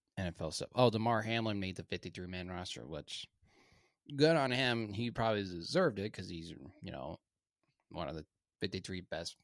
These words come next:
players on the Buffalo Bills. But at the same time, we all knew he wasn't going to get cut. He wasn't gonna get released by the Bills. It would just, would've looked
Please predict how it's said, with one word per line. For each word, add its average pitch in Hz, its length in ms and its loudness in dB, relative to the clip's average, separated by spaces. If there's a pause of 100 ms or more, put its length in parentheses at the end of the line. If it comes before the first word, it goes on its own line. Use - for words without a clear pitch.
(120)
players 87 380 -8
on 82 100 -8
the 80 80 -8
Buffalo 85 380 -10
Bills. 104 340 0
But 147 100 -4
at 127 40 -6
the 117 60 -4
same 120 280 0
time, 123 560 0 (600)
we 151 160 4
all 147 260 6
knew 131 360 6
he 113 180 0
wasn't 117 600 2
going 110 200 0
to 104 80 -4
get 87 260 -8
cut. 107 260 -4
He 82 80 -10
wasn't 117 380 0
gonna 104 200 0
get 95 260 -6
released 85 400 -8
by 73 140 -6
the 65 100 -8
Bills. 76 380 -8
It - 100 -4
would 123 140 4
just, 113 180 0
would've 113 220 0
looked 107 240 -2